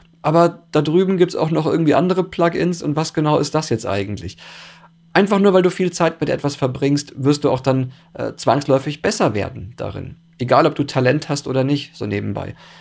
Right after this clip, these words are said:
Das ist dann nur eine Frage, äh, des Durchhaltevermögens. Aber ich möchte euch jetzt hier einmal kurz, äh, dieses Lizenzstück, das ist einer meiner neuesten Lizenzstücke im Trailer-Bereich, einmal kurz vorspielen, damit ihr auch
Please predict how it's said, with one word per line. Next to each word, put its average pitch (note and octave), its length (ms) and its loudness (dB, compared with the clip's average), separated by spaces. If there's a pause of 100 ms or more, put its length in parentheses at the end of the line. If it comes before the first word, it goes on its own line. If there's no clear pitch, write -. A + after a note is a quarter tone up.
(140)
Das A2+ 140 -6
ist - 100 -2
dann B2 80 2
nur C3 160 4
eine A#2+ 220 0
Frage, B2+ 640 4 (300)
äh, A#2+ 180 -6 (120)
des B2 220 -4
Durchhaltevermögens. C3+ 1200 2 (580)
Aber G#3 340 6
ich F3 120 0
möchte G#3 280 2
euch F#3 180 2
jetzt E3+ 140 0
hier F#3 260 2
einmal E3+ 300 2
kurz, E3 380 0
äh, C#3+ 160 -2
dieses C#3+ 500 -4
Lizenzstück, D#3+ 960 -4
das B2+ 140 -4
ist C#3+ 120 -4
einer C#3+ 440 2
meiner C3 480 -2
neuesten D3+ 460 2
Lizenzstücke C#3+ 1080 0 (340)
im A2 280 -4
Trailer-Bereich, F3+ 920 2
einmal D3+ 260 -2
kurz D3 240 -4
vorspielen, D3+ 680 0
damit C#3 300 0
ihr C#3 260 2
auch B2+ 220 0